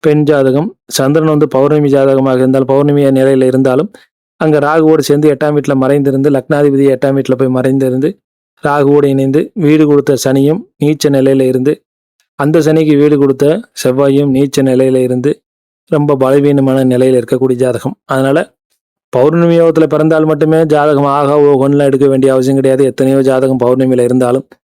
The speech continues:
ரொம்ப சாதாரணமான வாழ்க்கை வாழக்கூடிய ஜாதகத்தை என்னுடைய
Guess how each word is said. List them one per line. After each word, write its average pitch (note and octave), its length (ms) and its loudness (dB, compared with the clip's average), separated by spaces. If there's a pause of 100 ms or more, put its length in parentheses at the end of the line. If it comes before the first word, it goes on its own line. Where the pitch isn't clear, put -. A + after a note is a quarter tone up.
(300)
ரொம்ப D3+ 180 -2
சாதாரணமான C#3 760 0
வாழ்க்கை C3+ 340 0
வாழக்கூடிய C3 400 0
ஜாதகத்தை B2+ 360 0
என்னுடைய B2 320 0